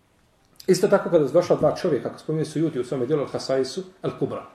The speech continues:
Ima dijelo u dva toma koje je štampano, koje govori o odlikama poslanika, sa osam spominje, da je,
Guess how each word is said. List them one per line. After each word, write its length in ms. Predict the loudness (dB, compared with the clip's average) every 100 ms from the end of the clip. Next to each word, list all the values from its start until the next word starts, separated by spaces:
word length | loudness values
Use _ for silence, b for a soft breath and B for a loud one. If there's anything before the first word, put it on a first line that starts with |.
| _
Ima 180 | 0 4
dijelo 240 | 6 6
u 60 | 4
dva 140 | 2
toma 320 | 2 4 2 0
koje 100 | -2
je 40 |
štampano, 440 | 0 0 4 2 2
koje 120 | -2
govori 220 | 2 4
o 180 | 4 4 -2 -2
odlikama 380 | -2 0 -2
poslanika, 480 | -4 -6 -4 -4 -6
sa 80 | -8
osam 220 | -10 -12
spominje, 540 | -6 2 2 4 0 0 B B B B
da 140 | 4
je, 360 | 6 4 2